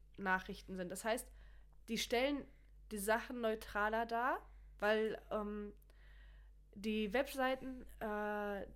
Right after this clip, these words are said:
mit diesen Titeln einfach ihr Geld verdienen. Und es gibt extra Seiten,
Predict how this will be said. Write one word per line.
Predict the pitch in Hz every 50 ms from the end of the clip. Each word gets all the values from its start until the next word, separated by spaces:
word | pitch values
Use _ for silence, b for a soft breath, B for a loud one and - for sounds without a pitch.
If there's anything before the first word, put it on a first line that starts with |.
| - -
mit | - 220 220
diesen | 226 240 220 233 226 226 -
Titeln | - - 262 262 - 269 254 240 247 247 240 -
einfach | - 196 214 214 - 208
ihr | 226 208
Geld | 196 190 196 196 190
verdienen. | - 196 180 175 175 170 165 165 185 b b b b b b b b b
Und | - 196
es | 202 -
gibt | - 240 -
extra | - - - - 339
Seiten, | 302 254 240 254 285 294 311 330 349 339